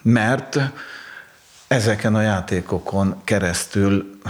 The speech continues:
lehet megtanítani úgy az embereket a zenére, hogy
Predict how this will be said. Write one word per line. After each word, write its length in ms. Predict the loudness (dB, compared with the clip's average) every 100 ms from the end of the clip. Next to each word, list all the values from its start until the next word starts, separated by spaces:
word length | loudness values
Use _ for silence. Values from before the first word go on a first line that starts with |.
| -10 -12 -14 -2
lehet 440 | 2 2 0 0
megtanítani 920 | 0 -2 -2 -2 0 -2 -2 0 0
úgy 160 | 0 -2
az 140 | -2
embereket 720 | -2 0 0 -2 -2 -4 -2 -2
a 80 |
zenére, 640 | 0 2 2 2 2 2 2
hogy 420 | 0 0 0 -2